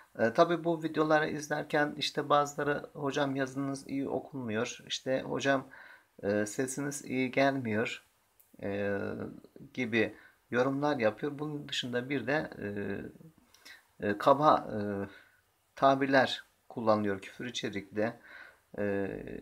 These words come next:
yorumlar yapılıyor. E, lütfen, e, bu konuda biraz daha, e, dikkatli olalım. Amacımız tamamen, e, yazılarımıza ve derslerimize, e, yardımcı olmak.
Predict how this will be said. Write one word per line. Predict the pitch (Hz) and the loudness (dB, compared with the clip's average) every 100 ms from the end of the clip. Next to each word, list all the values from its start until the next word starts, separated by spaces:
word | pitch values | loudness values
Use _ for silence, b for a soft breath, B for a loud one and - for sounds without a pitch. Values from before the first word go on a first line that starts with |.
| - - - - - - - - | -14 -18 -20 -20 -20 -20 -20 -20
yorumlar | 127 123 127 127 127 - | -2 2 2 4 2 2
yapılıyor. | 113 98 - 101 104 - B B B _ - | -2 -2 -2 -4 -4 -6 B B B _ -6
E, | |
lütfen, | 101 135 160 - 110 107 - | -4 -2 -2 0 -2 -2 -4
e, | 107 104 104 113 | -2 0 -2 -2
bu | 131 156 | -6 -4
konuda | 123 113 131 127 | -4 -2 -4 0
biraz | 131 120 | 0 0
daha, | 123 123 110 - - 98 | 0 2 0 -4 -14 -6
e, | 98 98 107 | -4 -4 -6
dikkatli | 110 - - - | -4 -4 -2 -2
olalım. | 98 107 147 | -2 -2 -2
Amacımız | - 151 139 131 131 | -2 0 0 -2 -8
tamamen, | - 139 120 104 135 139 B B B B _ | -6 2 2 4 0 -2 B B B B _
e, | - | -4
yazılarımıza | 107 135 131 123 113 117 135 127 | 2 2 2 0 0 0 -2 0
ve | 107 | 0
derslerimize, | 131 135 - 110 104 101 143 147 147 B B B _ | 2 0 0 -2 0 0 0 0 -4 B B B _
e, | 104 | -4
yardımcı | 98 107 113 135 113 104 101 147 156 - _ _ _ _ | -4 -4 2 4 4 0 -2 -2 -4 -8 _ _ _ _
olmak. | 135 120 139 - | 6 6 2 -4